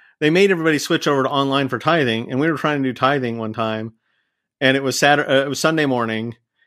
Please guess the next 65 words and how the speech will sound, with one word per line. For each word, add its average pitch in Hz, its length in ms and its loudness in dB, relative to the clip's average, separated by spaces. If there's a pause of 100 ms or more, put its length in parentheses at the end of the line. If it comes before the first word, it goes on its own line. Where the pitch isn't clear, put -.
(120)
and 127 140 2
it 131 80 -2
wouldn't 147 200 0
work, 120 420 0
and 117 200 -6
we 120 140 -8
failed 123 440 0
and 120 80 -6
whatever. 117 320 -4
And 117 160 -6
so 135 120 -2
we, 127 180 0
we 127 160 -6
got 143 140 2
a 135 60 2
hold 139 140 0
of 127 80 -4
the - 40 -20
church, 135 360 -2
uh, 113 400 -2
support 190 300 -2
department, 131 280 0
and 131 60 -2
they're 131 80 0
like, 131 160 -2 (400)
"Yeah, 139 140 2
don't 214 200 0
do 196 120 -2
tithing 160 360 -2
Sunday 131 300 -2
morning 98 340 -8 (300)
<laughs> - 320 -16
'cause 156 260 0 (260)
our 160 120 4
servers 185 360 2
can't 165 220 0
handle 131 280 0
it. 104 60 -6
Everybody's 170 280 2
trying 180 220 0
to 165 60 2
do 170 40 0
it 151 60 -6
Sunday 156 280 -2
morning, 127 440 -2 (260)
and 143 100 2
our 156 80 2
servers 165 340 0
just 165 160 -6
can't 147 200 -4
take 160 160 -2
it." 120 80 -6
I'm 127 100 -6
like, 160 240 -6
I 127 140 -4
think, 156 320 0
when 233 160 2
did 277 160 -2
you 254 120 0
expect 277 400 -4
people 170 420 0
<laughs> - 40 -4
to - 560 -2
do 277 140 -2 (100)
their 262 140 -2